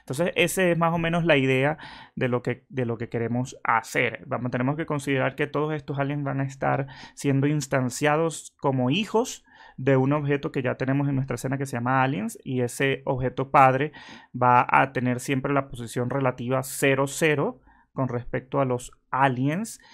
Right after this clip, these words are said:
así que vamos a tener que ubicar correctamente en sus posiciones adecuadas a todos los aliens que van a estar adentro.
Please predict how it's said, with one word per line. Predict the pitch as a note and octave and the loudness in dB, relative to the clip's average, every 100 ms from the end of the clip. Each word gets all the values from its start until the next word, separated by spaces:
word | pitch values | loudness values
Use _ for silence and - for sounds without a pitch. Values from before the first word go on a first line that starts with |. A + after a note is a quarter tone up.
| - | -14
así | C#3+ C3+ | -12 -10
que | B2+ | -6
vamos | B2+ C#3 | -4 -2
a | C#3 | -4
tener | B2+ A#2+ | -4 -6
que | A#2 | -4
ubicar | C#3 C3 C3 B2 C3+ | -4 -2 -2 -2 -4
correctamente | C#3+ B2 - B2+ C3 B2+ - | -4 -4 -4 -4 -4 -4 -6
en | C3+ | -8
sus | C3 | -6
posiciones | - B2 A#2 A2+ A#2+ | -8 -8 -6 -4 -2
adecuadas | C3 A#2 A#2+ A#2+ C#3+ - | -2 -2 -2 -2 -4 -6
a | B2 | -8
todos | - A#2+ B2 | -4 -2 -2
los | C3+ C3+ | -2 -4
aliens | C3+ A#2 B2+ | -6 -4 -6
que | C3 | -8
van | A#2 A2+ | -10 -10
a | |
estar | - A#2 | -8 -4
adentro. | A#2+ F#3 G3 - - | 2 2 2 -2 -8